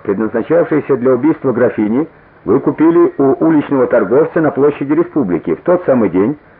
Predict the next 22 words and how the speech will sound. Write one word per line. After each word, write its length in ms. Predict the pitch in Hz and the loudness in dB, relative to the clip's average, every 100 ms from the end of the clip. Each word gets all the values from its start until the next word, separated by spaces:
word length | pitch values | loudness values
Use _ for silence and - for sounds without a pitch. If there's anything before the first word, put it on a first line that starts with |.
| _ - | _ -6
когда 320 | 95 90 135 | -2 0 0
заказали 420 | 175 175 143 165 | 2 2 2 2
ключ. 320 | 175 107 73 - _ _ _ _ - _ | 2 0 -2 -6 _ _ _ _ -20 _
Лезвие 500 | 90 143 - 117 117 | -2 2 2 4 4
его 160 | 110 113 | 4 2
широкое, 680 | - 117 117 117 151 165 - - - | 2 2 2 2 2 2 -2 -12 -14
с 40 | - | -4
желобком 480 | 107 123 - 165 170 | 0 0 2 0 0
посередине". 720 | 151 - 156 139 85 71 60 _ _ _ _ _ - | -2 -2 -2 0 -4 -6 -12 _ _ _ _ _ -6
"Идиотская 600 | 131 120 117 98 - 95 | 0 2 2 2 0 -2
шутка. 460 | - 80 - 80 69 - _ _ | 0 -4 -4 -8 -8 -14 _ _
Чушь 280 | - 220 - | -2 0 0
порите. 520 | - 101 78 69 71 65 _ _ _ - - | 2 2 0 -2 -8 -8 _ _ _ -20 -6
Да 140 | 95 | 0
и 60 | 117 | 0
где 200 | 117 220 | 2 2
этот 300 | 220 143 123 | 2 2 0
нож?" 260 | 104 73 - - _ _ _ - _ _ - | -2 -4 -8 -18 _ _ _ -20 _ _ -20
"Вот 360 | 71 107 117 - | -2 2 2 2
он". 260 | 117 139 147 _ _ _ _ _ _ _ _ _ - | 0 -2 -8 _ _ _ _ _ _ _ _ _ -6
Донегр 440 | 101 113 160 180 | 0 2 4 4
отшатнулся. 800 | 175 - 170 - 90 73 - 71 | 2 2 -2 0 -4 -6 -8 -10